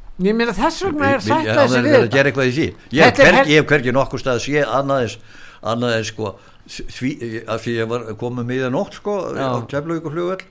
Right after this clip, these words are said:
Speaker 2: bara, eh, ferkílómetrarnir, a-, allt um kring eru uppfullir af, af skriðdrekum,
Speaker 3: Já.
Speaker 2: það er að segja, eh, jeppum,
Speaker 3: Hmm.
Speaker 2: sem að, eh, ko-, konur á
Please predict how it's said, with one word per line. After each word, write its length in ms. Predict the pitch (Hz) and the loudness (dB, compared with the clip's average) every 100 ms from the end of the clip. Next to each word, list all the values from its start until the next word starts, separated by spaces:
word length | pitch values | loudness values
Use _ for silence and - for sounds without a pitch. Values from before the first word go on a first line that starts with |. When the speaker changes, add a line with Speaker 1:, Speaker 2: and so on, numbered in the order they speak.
| _ _ _ - - 117 120 - 123 | _ _ _ -20 -20 -20 -20 -20 -4
Speaker 2:
bara, 240 | 123 131 123 123 | -2 0 -2 -6
eh, 480 | 123 117 120 113 110 | -8 -14 -14 -12 -10
ferkílómetrarnir, 1160 | 110 147 151 - 160 147 151 151 147 143 147 143 139 123 | -4 -4 -4 -4 -2 0 -2 -2 -4 -2 -6 -6 -8 -8
a-, 240 | 131 151 147 | -6 -4 -4
allt 180 | 160 165 | -6 -6
um 100 | 147 | -8
kring 260 | 131 165 185 | -8 -10 -6
eru 260 | 135 139 151 | -6 -4 -6
uppfullir 540 | 156 151 170 196 185 | -6 -8 -6 -6 -6
af, 200 | 135 127 120 | -6 -8 -10
af 140 | 113 | -14
skriðdrekum, 600 | - 170 214 220 226 214 - - | -4 -4 -2 -6 -6 -8 -10 -16
Speaker 3:
Já. 80 | - | -6
Speaker 2:
það 140 | 120 120 | -4 -4
er 60 | |
að 80 | 117 | -4
segja, 200 | 123 127 120 | -4 -6 -8
eh, 200 | 101 98 98 117 | -14 -14 -10 -6
jeppum, 540 | 190 - - 202 214 - - | -6 -6 -6 -4 -4 -8 -16
Speaker 3:
Hmm. 240 | 143 123 110 | -10 -8 -6
Speaker 2:
sem 140 | 127 | -6
að, 220 | 123 127 | -6 -6
eh, 200 | 123 113 | -8 -12
ko-, 240 | 107 110 104 | -12 -16 -16
konur 420 | 113 147 156 | -6 -6 -4
á 20 | 139 | -4